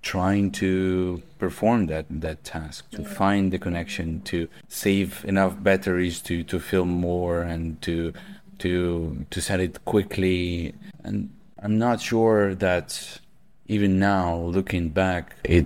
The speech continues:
Speaker 1: has changed much, but I know for certain that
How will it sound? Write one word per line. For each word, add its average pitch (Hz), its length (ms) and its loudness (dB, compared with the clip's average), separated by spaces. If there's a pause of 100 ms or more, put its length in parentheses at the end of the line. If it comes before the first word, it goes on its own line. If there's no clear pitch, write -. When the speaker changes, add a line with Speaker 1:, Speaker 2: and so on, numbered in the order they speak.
Speaker 1:
has 82 300 -2 (180)
changed 92 720 -2
much, 98 600 -2 (600)
but 101 160 2
I 104 160 2
know 104 640 2 (360)
for 95 160 -2
certain 98 500 4
that 87 380 -2